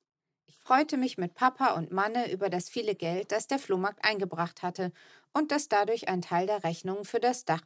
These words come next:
beglichen werden konnte. Manne beauftragte eine Firma, die den Rest der Möbel und den ganzen anderen Kram, der nicht verkauft worden war, abholte.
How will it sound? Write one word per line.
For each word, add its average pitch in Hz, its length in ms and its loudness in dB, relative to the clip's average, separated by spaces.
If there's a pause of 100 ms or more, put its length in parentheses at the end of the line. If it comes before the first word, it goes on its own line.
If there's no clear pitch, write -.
beglichen 240 480 2
werden 160 280 0
konnte. 160 440 -4 (1000)
Manne 311 300 4
beauftragte 208 840 2
eine 175 180 -2
Firma, 208 420 -4
die 185 140 -4
den 170 180 -2
Rest 180 360 0
der 160 100 2
Möbel 220 480 0
und 208 140 -6
den 214 120 -2
ganzen 175 380 -2
anderen 202 340 -2
Kram, 202 320 0
der 156 120 0
nicht 160 260 -4
verkauft 214 440 0
worden 233 300 2
war, 247 220 2
abholte. 160 720 -2